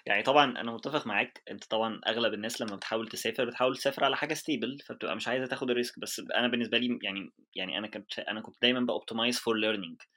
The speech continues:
ودي حاجة دي برضه أنا حتى بقولها للناس عندي في الشركة، إن دايمًا وإحنا بنديفلوب حاجة، يعني optimize for learning، إيه الحاجة اللي ممكن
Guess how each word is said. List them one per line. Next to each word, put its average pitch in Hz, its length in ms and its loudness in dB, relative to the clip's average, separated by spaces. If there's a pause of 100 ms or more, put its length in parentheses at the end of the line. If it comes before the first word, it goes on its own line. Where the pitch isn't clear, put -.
(200)
ودي 104 140 -8
حاجة 110 200 0
دي 110 120 0
برضه 113 240 0
أنا 110 80 -2
حتى 123 220 -6
بقولها 113 240 -2
للناس 104 400 -6
عندي 101 240 -8
في - 60 -18
الشركة، - 320 -8
إن 92 180 -10
دايمًا 101 280 -8
وإحنا 98 220 -6
بنديفلوب 104 380 -2
حاجة، 120 340 2 (440)
يعني 98 140 -8
optimize 127 420 0
for 110 200 -2
learning، 101 280 0
إيه 104 60 0
الحاجة 127 300 2
اللي 110 200 -2
ممكن 127 340 -6